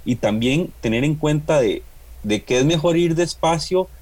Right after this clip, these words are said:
y tal vez porque otra persona hace esto, yo lo voy a hacer. No. Primero tenemos que empezar a entender mucho más de nuestro acuario,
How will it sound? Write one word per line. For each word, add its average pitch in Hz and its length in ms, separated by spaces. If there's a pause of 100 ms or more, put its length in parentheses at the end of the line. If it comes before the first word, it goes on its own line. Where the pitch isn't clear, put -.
(240)
y 117 200
tal 107 300
vez 135 560
porque 123 500
otra 151 560
persona 151 640
hace 139 480
esto, 190 480
yo 120 200
lo 123 100
voy 123 140
a 117 60
hacer. 95 280
No. 107 180 (720)
Primero 175 440
tenemos 135 460
que 98 340 (240)
empezar 120 460
a 147 60
entender 131 640
mucho 156 520
más 165 440
de 117 140
nuestro 107 400
acuario, 190 460